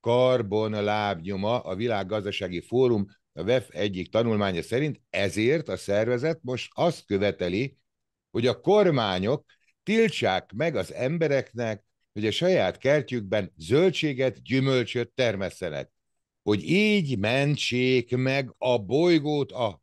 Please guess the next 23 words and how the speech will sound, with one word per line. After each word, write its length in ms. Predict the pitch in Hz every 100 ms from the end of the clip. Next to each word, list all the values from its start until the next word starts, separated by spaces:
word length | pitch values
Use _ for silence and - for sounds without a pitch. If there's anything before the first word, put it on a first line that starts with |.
| _
globális 840 | 71 98 147 135 117 104 82 - _ _ _ _
felmelegedéstől. 1080 | 104 135 123 117 98 92 82 - 76 62 - _ _ _ _ _
A 120 | - 98
kutatás 640 | 208 190 156 101 87 -
rámutat, 500 | 156 175 135 117 110
hogy, 160 | 82 - _ _ _
rámutatott, 600 | - 139 160 131 110 107
hogy 140 | 101 90
a 120 | -
kertből 680 | - 151 175 151 117 123 113
az 140 | 104
asztalra 640 | - 101 98 - 117 110 87
való 360 | 101 139 101
gyakorlat 720 | 87 113 139 120 107 101 92 _ _ _ _ _
sokkal 600 | - 170 - - 131 127
nagyobb 400 | 123 131 131 -
karbonlábnyomot 1600 | 104 104 113 117 104 110 117 117 110 107 110 110 104 107 107 107
okoz, 500 | - 113 117 117 104
mint 280 | 107 113 101
a 80 | 107
hagyományos 600 | 117 127 117 110 107 -
mezőgazdasági 800 | 117 113 110 107 104 101 98 90
gyakorlatok, 840 | 107 120 110 98 95 - 143 -